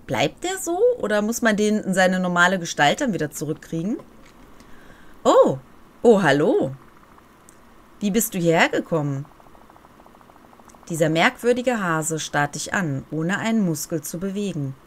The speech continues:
oder einen Laut von sich zu geben. Äh, stimmt nicht, der ist die ganze Zeit am Rumtanzen. Ach so, heißt das,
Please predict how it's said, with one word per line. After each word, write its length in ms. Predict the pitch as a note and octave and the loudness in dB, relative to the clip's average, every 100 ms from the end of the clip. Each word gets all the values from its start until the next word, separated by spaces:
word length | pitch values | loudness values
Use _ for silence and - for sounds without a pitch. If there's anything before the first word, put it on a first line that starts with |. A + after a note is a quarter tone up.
| - - | -18 -8
oder 160 | D3 | -4
einen 200 | G#2+ F3 | -2 -2
Laut 340 | G#3 G#3 E3+ - | -2 0 -2 -4
von 240 | D3 C#3 | -8 -6
sich 180 | C3+ - | -8 -12
zu 140 | - | -14
geben. 420 | C3+ C3+ C3 C3 C#3 - - - - - - - - - - | -10 -8 -8 -10 -14 -20 -20 -20 -20 -20 -20 -20 -20 -20 -2
Äh, 220 | E3+ F3+ | 4 4
stimmt 320 | - C4 C#4 | 4 4 4
nicht, 200 | F#3+ B3 | 2 4
der 120 | F3+ | 6
ist 100 | F#3 | 4
die 60 | G#3 | 2
ganze 160 | G#3 G3 | -2 0
Zeit 100 | F#3 | 0
am 60 | |
Rumtanzen. 760 | F3+ B3 D#4+ F3+ C#3+ C#3+ - C#3+ - - - - - - | 2 2 2 2 0 0 -6 -8 -10 -20 -20 -20 -20 -6
Ach 140 | - | -4
so, 680 | - - - D4+ A#4+ A#4+ D3+ - - | -2 -2 4 6 6 6 4 -2 0
heißt 360 | G3 C4+ E4+ | 6 6 4
das, 340 | F#4 F#4 - | 0 0 -2